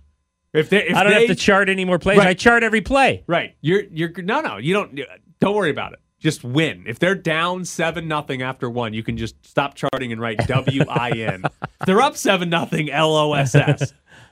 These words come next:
Speaker 1: But you're good to go. That's, that's how, that's how it's gonna work here.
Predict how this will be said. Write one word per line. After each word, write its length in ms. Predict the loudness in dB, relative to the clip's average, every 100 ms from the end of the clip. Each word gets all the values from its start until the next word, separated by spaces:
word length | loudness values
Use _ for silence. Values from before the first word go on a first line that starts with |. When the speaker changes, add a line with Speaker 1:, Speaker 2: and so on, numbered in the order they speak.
| 2
Speaker 1:
But 260 | 4 2 -4
you're 140 | -2
good 140 | -2 -2
to 60 |
go. 220 | -6 -8 -10 _ -6
That's, 200 | -6 -2
that's 240 | -2 0
how, 280 | -2 -2 -4 _
that's 200 | -6 -2
how 100 | -4
it's 100 | -4 -6
gonna 120 | -6
work 220 | -6 -6
here. 220 | -6 -6